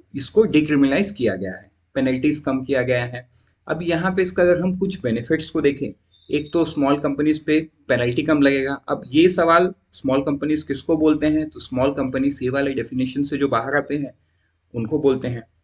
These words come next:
मतलब जिनका turnover चालीस करोड़ से कम है और जिनका paid up capital,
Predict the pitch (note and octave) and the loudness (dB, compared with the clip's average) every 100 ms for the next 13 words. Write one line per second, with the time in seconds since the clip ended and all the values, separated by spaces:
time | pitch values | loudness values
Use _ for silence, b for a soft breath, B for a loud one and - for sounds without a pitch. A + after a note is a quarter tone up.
0 | _ - A2 B2 D#3 C#3 D3 D3 C#3+ C#3+ | _ -12 -6 -2 -2 -2 -2 0 2 4
1 | D3+ D3+ B2 C3 C#3+ D3+ D3+ D#3 C#3+ D3+ | 2 2 0 0 0 0 0 0 -2 0
2 | F3+ G3+ G#3+ - _ _ A2+ A2 A2 A2+ | 2 0 -2 -6 _ _ -6 -6 -6 -4
3 | C3 C3+ C#3+ A2+ G#2+ B2 G3 D4+ | -2 0 0 -2 -2 2 4 4